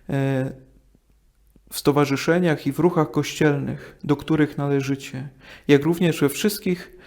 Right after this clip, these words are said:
współczesnych zrzeszeniach apostolskich, które są na służbie nowej ewangelizacji. Bogactwo tak wielkiej różnicy charyzmatów przynosi korzyść całemu Kościołowi i zachęca każdego wier-,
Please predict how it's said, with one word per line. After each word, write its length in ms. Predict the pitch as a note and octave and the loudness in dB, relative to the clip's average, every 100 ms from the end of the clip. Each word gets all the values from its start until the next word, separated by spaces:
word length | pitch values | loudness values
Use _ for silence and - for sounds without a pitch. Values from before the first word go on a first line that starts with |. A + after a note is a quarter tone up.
| - | -20
współczesnych 760 | - - D3 C#3+ F3+ F3+ D#3 C#3 | -16 -2 0 2 2 2 -2 -2
zrzeszeniach 540 | B2+ D3+ - F3 D3 - | 0 0 2 -2 -2 -6
apostolskich, 1000 | D3 C#3+ - D3+ C#3 - - C#3+ - - | -6 -6 -2 2 2 -2 -10 -12 -12 -10
które 240 | - C#3+ | -2 0
są 300 | C#3 - E3+ | 0 0 0
na 140 | E3+ C#3+ | 0 -2
służbie 500 | - F#3 F3+ D3 D3+ | -4 -4 -4 -2 -2
nowej 300 | D3 C#3+ C#3 | -2 -2 -2
ewangelizacji. 1000 | C3+ C#3 C#3 C3+ C3+ C#3 C3 - - - _ - - - - | -2 -2 -2 -4 -4 -4 -6 -10 -12 -14 _ -20 -20 -20 0
Bogactwo 500 | D3 E3 F#3+ - - | 4 6 4 2 -2
tak 220 | - C#3+ | 2 2
wielkiej 420 | C#3+ F#3+ G#3 D#3+ C#3+ | 4 4 4 4 4
różnicy 440 | C#3 F3+ F3+ D#3 | 2 0 -2 -4
charyzmatów 840 | - C#3 C#3+ C#3 D#3 D#3+ F3 E3 | 0 2 2 2 0 -2 0 -4
przynosi 540 | - - D3+ F3 E3+ D#3 | -4 -6 -2 -2 -2 -4
korzyść 460 | F3+ F3 D#3 - | -2 -2 -2 -2
całemu 340 | D#3+ D#3 D3+ C#3+ | 0 0 0 -2
Kościołowi 800 | C#3+ C#3+ - C#3+ C#3+ C#3 C#3 - - - - | -4 -4 -4 -2 0 -2 -6 -10 -18 -20 -8
i 60 | - | 0
zachęca 580 | - D3 D#3+ F3 F3 C3+ | 2 4 4 2 2 0
każdego 480 | D3 C#3+ D#3+ E3+ D3+ | 2 2 2 0 2
wier-, 220 | D3+ | 2